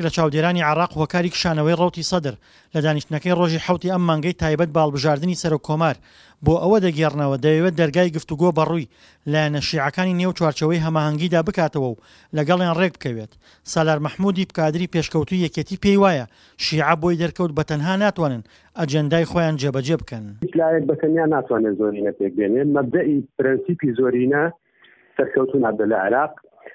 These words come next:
Speaker 2: ئەبێ بگەڕێنەوە سەر پرەنسیپی سازان و تەوافق. لەم ڕۆوە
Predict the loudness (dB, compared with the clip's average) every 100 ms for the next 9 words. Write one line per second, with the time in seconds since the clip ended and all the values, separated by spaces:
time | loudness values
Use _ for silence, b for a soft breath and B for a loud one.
0 | _ -2 0 0 0 0 2 2 0 0
1 | -2 0 0 0 -2 -2 0 0 0 2
2 | 2 2 2 2 2 2 0 -8 -12 _
3 | -16 _ _ B B B B B B B
4 | -2 0 2 2 2 2 2